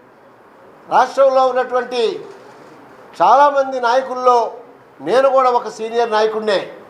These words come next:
మూడు సార్లు ఎమ్మెల్యేగా గెలిచాను. ఇరవై ఐదు సంవత్సరాలు ఒక రాష్ట్ర అధికారిగా,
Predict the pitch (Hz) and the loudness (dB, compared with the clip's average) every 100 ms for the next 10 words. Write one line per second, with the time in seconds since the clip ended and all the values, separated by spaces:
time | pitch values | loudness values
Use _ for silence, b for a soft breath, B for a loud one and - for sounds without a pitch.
0 | - - - - 143 214 233 226 254 240 | -20 -20 -20 -18 -4 -4 0 2 2 -2
1 | 247 254 247 247 226 214 220 240 214 - | -2 -2 2 0 0 -4 0 0 0 -6
2 | - - - - - - 185 247 254 247 | -16 -20 -20 -20 -18 -4 0 2 2 0
3 | 196 226 247 269 277 262 175 - - - | -4 -6 -2 2 2 2 -2 -8 -16 -20
4 | - 185 190 190 247 - 247 247 254 247 | -14 -6 -2 0 0 0 -4 0 2 2
5 | 240 | 4